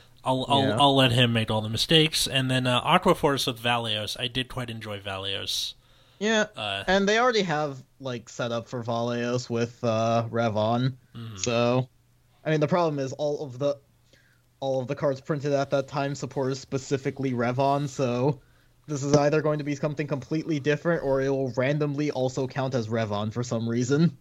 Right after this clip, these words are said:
Speaker 1: Maybe. I would love to see it do it what it did before and, like, lock the
Speaker 2: Mm-hmm.
Speaker 1: opponent's power at that. Would love to see that, but, uh,
Speaker 2: Mm-hmm.
Speaker 1: we shall see, I suppose.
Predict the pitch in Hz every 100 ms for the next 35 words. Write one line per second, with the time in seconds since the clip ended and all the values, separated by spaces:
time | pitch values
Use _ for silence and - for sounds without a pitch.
0 | _ 113 110 104 113 135 120 113 113 113
1 | - 113 - 127 104 101 98 - - 107
2 | 104 104 101 95 98 - 92 110 90 95
3 | 92 92 101 104 90 - 113 98 95 113
4 | 101 95 95 - - - 110 95 92 -
5 | _ _ - - - _ _ - 107 -
6 | 90 92 - - - 117 107 107 104 -
7 | 92 92 90 87 - - - - - -
8 | 92 123 123 113 - - - - - -
9 | - - 107 156 - 165 170 175 170 -
10 | - 175 117 98 - - 120 - 107 -
11 | 123 92 90 - - -